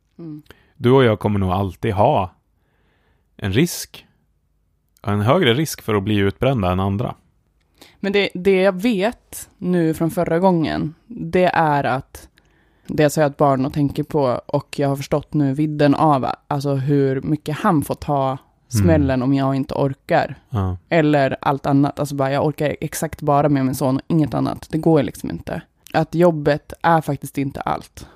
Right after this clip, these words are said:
Speaker 1: Jag är mycket snabbare att släppa, så här, hur viktigt är det här egentligen?
Speaker 2: Mm.
Speaker 1: Mycket, mycket snabbare.
Speaker 2: Mm.
Speaker 1: Eh, för att jag har lärt mig det.
Speaker 2: Ja. Ja, jag, jag tycker faktiskt du har gjort det i höst också.
Speaker 1: Mm.
Speaker 2: Alltså, nog för att jag har varit både irriterad och oroad och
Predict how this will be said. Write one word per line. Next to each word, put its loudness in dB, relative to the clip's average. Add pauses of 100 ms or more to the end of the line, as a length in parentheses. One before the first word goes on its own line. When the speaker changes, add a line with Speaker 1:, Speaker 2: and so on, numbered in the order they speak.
(180)
Speaker 1:
Jag 4
är 4
mycket 2
snabbare 4
att -2
släppa, -2
så -2
här, 0 (180)
hur 0
viktigt -2
är 2
det 0
här -4
egentligen? -8
Speaker 2:
Mm. 2 (180)
Speaker 1:
Mycket, 2
mycket -4
snabbare. -4
Speaker 2:
Mm. 0 (360)
Speaker 1:
Eh, 2
för 2
att -2
jag 0
har 2
lärt 2
mig -2
det. -4 (160)
Speaker 2:
Ja. -2 (480)
Ja, 6
jag, 4 (180)
jag 0
tycker -4
faktiskt -2
du -2
har 0
gjort -2
det -6
i -8
höst -10
också. -10 (280)
Speaker 1:
Mm. -4
Speaker 2:
Alltså, -2
nog 4
för 2
att -4
jag 2
har 2
varit -8 (540)
både 0
irriterad 2
och -4
oroad 0
och -8